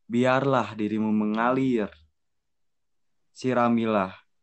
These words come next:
Jangan sampai terpelongo hidupmu kosong.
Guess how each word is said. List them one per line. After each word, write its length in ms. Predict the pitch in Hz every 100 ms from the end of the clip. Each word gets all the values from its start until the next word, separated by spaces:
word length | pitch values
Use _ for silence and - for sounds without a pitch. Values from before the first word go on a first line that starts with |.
| _ _ _ _
Jangan 320 | - 113 113 110
sampai 480 | 117 104 110 120 117
terpelongo 1120 | 107 107 113 110 110 - 110 107 110 123 -
hidupmu 480 | 113 117 110 120 110
kosong. 560 | 110 104 - 107 98